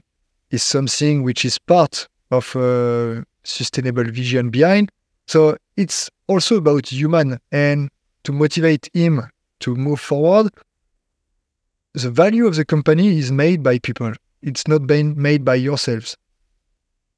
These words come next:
Being more than fifteen employee, then I realized that, uh, I was not able to run the company alone anymore. And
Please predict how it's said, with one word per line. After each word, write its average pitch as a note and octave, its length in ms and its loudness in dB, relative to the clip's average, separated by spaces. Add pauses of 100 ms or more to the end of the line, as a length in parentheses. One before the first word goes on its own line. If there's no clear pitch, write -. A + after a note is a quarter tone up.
(160)
Being E3+ 320 4
more E3+ 140 6
than C3+ 160 2
fifteen G3+ 420 0
employee, F3+ 560 2 (400)
then E3+ 420 4
I D3+ 160 0
realized D3 640 4 (140)
that, C#3 440 0
uh, B2+ 560 0
I C3+ 140 2
was C#3 300 0
not D3+ 320 2
able D#3 400 2
to C3 640 -2
run C#3+ 240 0
the C3+ 140 0
company D3 540 0
alone C#3+ 400 0
anymore. C3+ 420 0 (840)
And C3+ 380 2